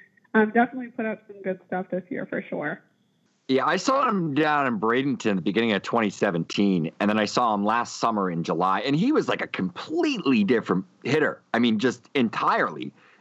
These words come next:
Speaker 2: in terms of the swing. I mean, he just looked like a different guy. Um, so I, I'm hoping, I'm rooting for him that he can s-, continue to tap into more power and, uh, maybe get a little bit of his, uh, his, his, uh, on, on base ability back, because he kinda lost that a little bit as he sold out for power. But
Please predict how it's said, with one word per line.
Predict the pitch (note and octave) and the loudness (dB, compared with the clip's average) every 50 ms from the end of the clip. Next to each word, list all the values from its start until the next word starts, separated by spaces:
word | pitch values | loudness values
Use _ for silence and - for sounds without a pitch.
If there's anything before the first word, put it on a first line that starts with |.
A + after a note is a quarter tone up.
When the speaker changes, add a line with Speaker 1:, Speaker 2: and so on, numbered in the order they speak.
| - | -2
Speaker 2:
in | C3+ C3 A#2+ | -2 -2 0
terms | - D3+ C3 A#2 | 2 0 0 0
of | G#2+ F2 | 0 -2
the | F2+ | -2
swing. | F2 - - F3 G#3 G3+ G3 F#3 E3 | -4 -2 -2 0 2 2 2 2 2
I | B2+ | 2
mean, | B2 C3 B2 | 2 2 2
he | B2+ C#3+ | 0 0
just | C3+ C3+ - - | -2 -4 -2 0
looked | D3+ D#3 - D3 | -2 0 0 0
like | A#2 F2 | 0 0
a | F#2 E2+ | 0 0
different | - A2+ G#2 - - D#2+ | 0 0 0 0 -4 -4
guy. | - - F2 F#2+ - B1 - - _ - - - - - - | -2 0 0 0 0 -2 -6 -12 _ -20 -20 -20 -20 -10 -4
Um, | - F#2+ F2+ F2 F2 E2+ E2+ E2 D#2+ D#2+ D2 | -2 0 0 0 0 0 0 0 -2 -2 -4
so | - - D#3 C#3+ | -2 0 0 2
I, | E3+ - - A#3+ | 2 2 0 0
I'm | C#4 G#3 | 0 0
hoping, | D#3+ F3 G#3+ G#3 C3+ A2 | 0 0 0 0 0 0
I'm | A2 - - | 0 0 0
rooting | B2+ C#3+ D#3+ A2+ - | 0 -2 -2 -4 -4
for | - F#2+ F2+ | -2 -2 0
him | F2 F2 | 0 0
that | E2+ E2 | 0 -2
he | F2 | -2
can | D#2+ - F2+ F2 E2+ D#2+ D2+ _ _ _ _ | -4 -2 -2 -2 -2 -2 -4 _ _ _ _
s-, | - - - | -20 -20 -8
continue | - - A#2 G#2 B2 B2 A#2 G#2 | -4 -2 -2 0 2 2 2 2
to | G2 | 2
tap | - A#2 A2+ G#2 - | 0 0 -2 -2 -2
into | G2 F2+ | -2 0
more | F2+ F2+ F2+ | 0 0 -2
power | - F#2 F2 F2 F2 E2+ E2 D#2+ - - - - - _ - | 0 0 0 2 2 0 0 -2 -6 -10 -16 -16 -16 _ -6
and, | - F#2+ F2+ E2+ E2+ E2 E2 D2+ - | -4 -2 -2 0 0 -2 -4 -2 0
uh, | F#2 E2+ D#2+ D#2+ D#2 D#2 D#2 | 0 0 2 0 0 0 -2
maybe | D#2 D#2+ G2 G2+ F#2+ F#2 | 0 0 0 2 2 2
get | F#2+ F2+ | 2 2
a | F2 | 2
little | E2+ F#2 F#2+ F#2+ | 2 2 2 2
bit | E2 F2 F2 | 2 2 0
of | E2+ D2+ | 0 0
his, | D#2 E2+ D#2 D2 - - | 0 -2 -2 0 -2 0
uh, | E2 D#2+ D#2 D2+ D2 D2 D2 C#2 - _ _ _ _ _ _ | 0 2 2 0 0 0 -2 -4 -6 _ _ _ _ _ _
his, | - A#2+ G#2+ F#2+ F2 - - | 0 0 0 0 0 -4 -4
his, | - A#2+ A#2+ G2+ F2 D2 - G#2 | 0 0 2 0 0 -2 0 0
uh, | F#2+ F2 F2 E2+ E2 D#2+ D#2 D#2 D#2+ F2 - _ - | 2 2 2 2 2 0 0 0 -2 -4 -8 _ -4
on, | - A2 G#2+ G#2 G#2+ | -2 -2 -2 -2 -2
on | - A#2 A#2+ A#2 G2+ | 0 0 0 0 0
base | F2 A2 G#2+ G#2 - - | 0 0 0 0 0 -2
ability | G2+ E2+ G2 F2+ F2 E2+ D#2 | 0 0 0 0 0 -2 -2
back, | C2+ F2 E2 D#2+ - - | -2 0 -2 -2 -2 -6
because | - - G#2 F#2+ | -8 -8 -8 -8
he | - | -4
kinda | - - - B2 | -4 -2 -2 0
lost | - A#2 A2 B2 C3 - - | 0 0 0 0 -2 -2 -4
that | F#2 D2 | -4 -4
a | D2 | -2
little | C#2+ D2+ D2+ C#2 | -4 -4 -4 -2
bit | C2+ D2+ | -2 -4
as | D2+ D2 | -4 -4
he | - D#2 D2 C#2 - | -4 -6 -6 -6 -8
sold | - - G2 F2 D2+ F2 | -6 -2 -2 0 0 0
out | E2+ E2 - | -2 -2 -4
for | D#2+ C#2+ | -8 -8
power. | - E2 D#2 D2+ C#2 C2 D2 - - | -4 -2 -2 -2 -2 -4 -6 -6 -4
But | - C2+ - | -6 -6 -6